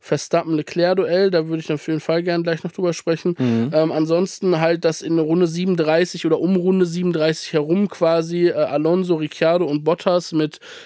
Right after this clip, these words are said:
Speaker 1: technischen Fehlern ausgefallen sind, war irgendwie halt crazy, dass das irgendwie alles so zeitgleich passiert ist.
Speaker 2: Und auch verschiedene Teams so,
Speaker 1: Auch
Speaker 2: ne?
Speaker 1: verschiedene Teams so, da ist dann nichts groß passiert. Die sind irgendwie alle ausgerollt und wurden dann irgendwie in
Speaker 2: Ja.
Speaker 1: Auslaufzonen oder in die Box reingezogen.
Speaker 2: Ja.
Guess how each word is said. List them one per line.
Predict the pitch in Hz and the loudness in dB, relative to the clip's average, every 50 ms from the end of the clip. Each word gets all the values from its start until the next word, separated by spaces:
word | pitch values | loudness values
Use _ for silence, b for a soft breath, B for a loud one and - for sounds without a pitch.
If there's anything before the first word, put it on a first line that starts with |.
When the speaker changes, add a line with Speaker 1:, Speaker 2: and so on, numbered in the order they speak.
| B B | B B
Speaker 1:
technischen | - 165 165 - 202 175 - - 156 | -2 -2 0 2 0 0 0 -2 -4
Fehlern | - - 175 185 196 190 175 | 0 2 2 2 2 0 2
ausgefallen | 131 165 185 175 - - 165 - - 175 170 170 175 175 170 | 0 0 0 0 -2 -8 -8 -4 -2 0 2 2 2 2 2
sind, | 170 175 180 170 160 | 2 0 0 2 2
war | 156 147 151 | 0 0 2
irgendwie | 143 160 160 160 156 151 151 | 2 2 2 2 0 0 0
halt | 151 143 135 | 0 -2 -4
crazy, | - - - 151 151 170 190 196 202 208 196 | -6 -4 0 2 2 2 2 0 -2 -4 -2
dass | 165 160 151 | -2 -2 -2
das | - 151 156 | -2 -6 -4
irgendwie | 135 156 160 156 143 | -2 0 0 0 2
alles | 135 156 160 151 | 2 0 0 0
so | - 139 | -2 -6
zeitgleich | - - 160 160 180 190 - 180 175 - | -4 -2 -2 -2 0 0 0 0 0 0
passiert | - 180 165 - - 175 175 156 | -2 -4 -4 0 0 -2 0 0
ist. | 165 - | -2 0
Speaker 2:
Und | 131 123 | 2 2
auch | 120 113 | 2 2
verschiedene | - - 117 - - 131 120 117 107 | 0 -2 -6 -4 -2 -2 -2 -2 -2
Teams | - - 127 127 139 147 - - | -2 -2 0 0 0 0 -2 -2
so, | 156 151 | 0 0
Speaker 1:
Auch | 160 165 | 2 2
Speaker 2:
ne? | 135 | 2
Speaker 1:
verschiedene | - - 123 131 180 170 160 151 | 2 2 2 2 2 2 0 -2
Teams | 151 - - 185 190 208 214 - | -2 -4 -4 0 2 2 2 2
so, | - 190 | 2 2
da | 170 151 | 2 2
ist | 156 156 - | -2 0 0
dann | 156 160 | 0 0
nichts | 165 156 - - - | 0 0 -2 -8 -6
groß | - 165 175 170 - | 0 0 0 0 0
passiert. | - - 147 - - 190 190 190 185 | -4 -6 -6 -4 -2 -2 -2 -2 -2
Die | 175 | -2
sind | 165 160 | -2 -2
irgendwie | 151 156 156 156 156 | 0 0 2 0 2
alle | - 156 156 - | 2 2 0 2
ausgerollt | 135 160 170 180 - - 185 160 160 160 160 170 175 175 175 151 | 2 2 0 0 -2 -4 -4 0 2 4 4 4 4 2 2 0
und | 151 151 151 | -2 0 0
wurden | 156 160 165 160 | 0 0 2 2
dann | 156 151 151 | 2 2 0
irgendwie | 117 151 156 156 156 151 147 | 0 -2 -2 0 0 0 0
in | 139 147 147 147 | 2 2 2 4
Speaker 2:
Ja. | 135 117 110 | 4 4 4
Speaker 1:
Auslaufzonen | 156 160 160 - 175 156 151 - - - 170 165 160 | 2 2 2 0 -2 -2 -2 -4 -6 -4 -2 -2 -2
oder | 151 147 143 | 0 0 0
in | 139 147 | 0 0
die | 147 151 | -2 0
Box | 165 160 175 - - - | -2 -2 -2 -4 -6 -4
reingezogen. | 175 170 170 175 175 165 - - 180 170 170 117 | -2 0 0 0 -2 -2 -4 -2 0 0 2 2
Speaker 2:
Ja. | 113 107 101 | 2 0 -2